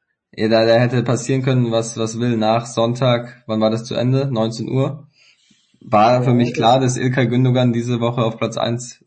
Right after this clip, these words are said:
Speaker 1: sein wird, weil er ja, also bei dem Comeback von Manchester City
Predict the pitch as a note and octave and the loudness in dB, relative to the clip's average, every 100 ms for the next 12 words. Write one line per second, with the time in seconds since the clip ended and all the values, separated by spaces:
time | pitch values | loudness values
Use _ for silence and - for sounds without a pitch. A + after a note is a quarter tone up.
0 | - - G2+ G2+ A2 - _ _ _ _ | -8 -2 0 0 -2 -4 _ _ _ _
1 | _ - G2+ G#2 G#2 G2+ G2 G#2 _ _ | _ -8 -2 0 2 2 0 -4 _ _
2 | _ _ _ _ _ _ _ D4 - - | _ _ _ _ _ _ _ -20 -16 -6
3 | G#2 G2 G2 G2 G2 - B2+ B2+ G#2+ - | -2 -2 0 -2 -2 0 2 2 0 -4
4 | G#2 G2+ G2+ A2+ - G2+ G#2+ G#2+ A2 A2 | -6 -6 -6 -8 -8 -8 -6 -4 -6 -6